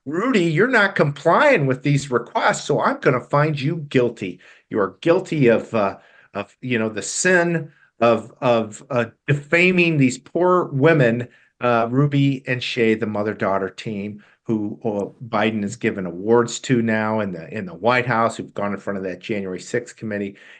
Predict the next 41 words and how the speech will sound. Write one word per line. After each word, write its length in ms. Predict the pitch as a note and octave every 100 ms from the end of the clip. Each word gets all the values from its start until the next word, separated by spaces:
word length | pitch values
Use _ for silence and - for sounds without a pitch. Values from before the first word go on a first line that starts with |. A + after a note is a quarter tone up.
| -
and 160 | G#2+
who 320 | A2+ G#2+ G#2 - _
continue 500 | - - - A3+ A#3
to 100 | F3
claim 580 | C#3+ D3 C3+ C3 B2+ A#2+ _ -
that 140 | A2
they 120 | A#2+
did 180 | A#2+ G#2+
nothing 380 | A2 B2 C#3 A#2+
wrong 380 | A2 G#2+ G#2+ G#2
on 160 | A#2
election 420 | G2 G2 A2+ B2+
night, 300 | G#2 F#2 F#2+
even 240 | E2 G#2 G2+
though 100 | G2
we 120 | F#2+
have 180 | G2 F2+
video 400 | F2+ G#2+ C3 B2+
coverage 760 | B2+ C#3+ B2+ G#2+ F#2 F2+ - - - -
of 200 | A2+ A2+
them 160 | A2+
shoving 520 | G#2+ - C3 B2 B2+ A2+
ballots 460 | A#2+ A#2 A#2+ -
through 280 | - A2 G#2
multiple 520 | G2 G2+ A2+ - D3
times, 520 | D3 A#2+ A2+ A2+ A2+ - - - -
no 260 | G#2 G#2+
observers 640 | C#3+ C#3+ D3 D3+ D#3 D3+ -
there. 460 | B2 B2+ C3 A2+ - _ - -
And, 140 | A#2
and, 300 | A2+ - B2
and 540 | A#2 - B2+ - C3+ B2+
it, 180 | C3 B2+ -
it, 180 | B2 -
it's 340 | D3 C#3 - -
just 220 | C#3+ C#3+
unbelievable 1120 | D#3+ D#3 C#3 A#2+ C3 D3+ C3+ G#2+ G2+ G2+ - -
what 220 | A#2+ A2+
we're 100 | A2+
seeing 300 | - C#3+ B2+
here. 180 | G2